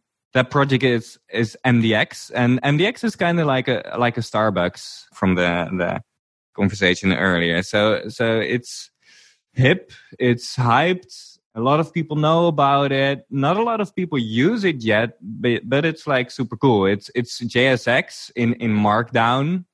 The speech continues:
So similar t-, to that, you can now write J S X, uh, or X M L-like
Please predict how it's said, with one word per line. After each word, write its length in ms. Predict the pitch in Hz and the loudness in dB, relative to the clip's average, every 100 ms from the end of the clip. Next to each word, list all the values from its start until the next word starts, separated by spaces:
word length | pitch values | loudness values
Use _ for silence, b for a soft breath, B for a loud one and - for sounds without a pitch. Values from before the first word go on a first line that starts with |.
| _ | _
So 140 | 117 | -10
similar 400 | 110 135 135 123 | -2 2 4 2
t-, 280 | 117 - 110 | 0 -4 -6
to 220 | 117 113 | -2 -2
that, 220 | 101 107 - | 0 -2 -2
you 40 | |
can 180 | 110 104 | -2 2
now 220 | 104 104 | 2 2
write 420 | 101 101 101 98 - 101 | 2 2 2 0 -6 -16
J 400 | 101 - 107 101 | -8 -4 0 0
S 180 | 98 95 | 0 0
X, 380 | 95 95 - - - | -2 -2 -6 -14 -4
uh, 200 | 98 92 | 0 2
or 180 | 117 110 | 2 2
X 240 | 117 - | 0 -2
M 100 | 107 | -2
L-like 600 | 107 101 101 92 92 - | -2 0 0 0 -2 -10